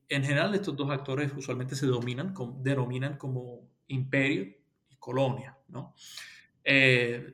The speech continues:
el imperio el que impone y la colonia quien recibe, eh, la imposición. Y esta imposición usualmente, eh, se resume, eh, en la capacidad de un país quitarle a otro.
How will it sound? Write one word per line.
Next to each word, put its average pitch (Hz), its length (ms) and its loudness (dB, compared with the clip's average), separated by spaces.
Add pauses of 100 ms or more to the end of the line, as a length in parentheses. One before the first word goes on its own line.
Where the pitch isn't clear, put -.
el 135 200 0
imperio 131 420 6
el 147 120 2
que 143 80 -2
impone 165 640 4 (300)
y 135 300 2
la 127 180 2
colonia 135 480 0
quien 139 300 0
recibe, 143 760 0 (480)
eh, 135 100 -2
la 123 120 2
imposición. 127 760 -4 (300)
Y 151 100 6
esta 143 220 0
imposición 185 600 0
usualmente, 147 1080 -4 (400)
eh, 135 260 4
se 139 160 2
resume, 135 680 0 (440)
eh, 131 800 2
en 139 160 -2
la 127 140 0
capacidad 127 560 0
de 147 140 0
un 147 200 -4
país 160 360 0
quitarle 117 400 -4
a 131 80 -2
otro. - 280 -2